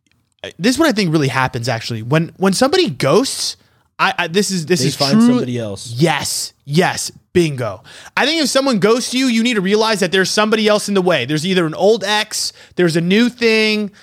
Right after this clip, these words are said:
Speaker 1: there's something else around. I don't
Speaker 2: Yeah.
Speaker 1: think you just ghost without you having another option.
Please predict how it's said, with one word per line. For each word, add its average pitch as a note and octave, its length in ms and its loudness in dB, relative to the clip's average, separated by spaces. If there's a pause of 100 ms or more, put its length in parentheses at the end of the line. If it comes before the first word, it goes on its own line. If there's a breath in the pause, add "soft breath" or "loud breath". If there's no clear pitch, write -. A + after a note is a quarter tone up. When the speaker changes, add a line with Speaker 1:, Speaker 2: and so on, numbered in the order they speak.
(140)
Speaker 1:
there's E3+ 180 0
something A#3+ 300 2
else A#3 200 0
around. E3 600 -2 (320 loud breath)
I G3+ 120 0
don't C#4 100 4
Speaker 2:
Yeah. D4 60 0
Speaker 1:
think C4 120 -2
you C4+ 80 0
just G#3 300 0
ghost G3 560 2
without F#3+ 420 0
you G3 120 0
having F3+ 260 0
another E3 200 2
option. A#2+ 520 -2